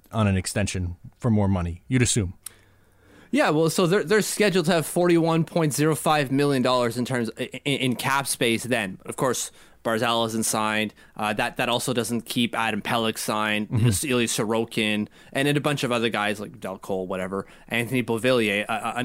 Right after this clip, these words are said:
Speaker 2: uh, amongst them as well. So, like, th-, there's a lot of room there for guys like Ryan Pulock to get paid by the Islanders.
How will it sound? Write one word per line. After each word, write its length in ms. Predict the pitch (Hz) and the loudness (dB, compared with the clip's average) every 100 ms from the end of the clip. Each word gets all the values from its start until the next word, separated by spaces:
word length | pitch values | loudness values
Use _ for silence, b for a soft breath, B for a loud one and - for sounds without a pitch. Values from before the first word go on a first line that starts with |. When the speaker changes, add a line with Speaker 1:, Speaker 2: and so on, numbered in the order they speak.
| - | -6
Speaker 2:
uh, 100 | 120 - | -8 -6
amongst 420 | 120 117 110 - | -4 -2 -4 -6
them 120 | 104 | -6
as 140 | 101 110 | -4 -2
well. 340 | 135 104 98 b b | 0 0 -4 b b
So, 180 | - 143 | -2 0
like, 240 | 135 117 | 0 -2
th-, 140 | - - | -6 -6
there's 240 | 135 160 | -2 0
a 60 | 160 | 2
lot 320 | 147 185 190 | 2 4 4
of 120 | 160 | 4
room 240 | 143 170 156 | 4 4 4
there 220 | 135 131 | 4 2
for 180 | - 127 | 0 -2
guys 320 | 131 123 120 | 0 0 2
like 220 | 120 - - B - | 0 -2 -8 B -6
Ryan 320 | 120 123 117 | 0 2 0
Pulock 380 | - 151 120 113 | 0 2 2 0
to 100 | 120 | -2
get 340 | 110 117 - - | 0 0 -2 -4
paid 460 | - 131 117 107 - b - - | -2 2 2 0 -4 b -8 -2
by 180 | 120 | 0
the 140 | 110 107 | 2 2
Islanders. 600 | 101 92 90 - - | 0 -4 -10 -12 -14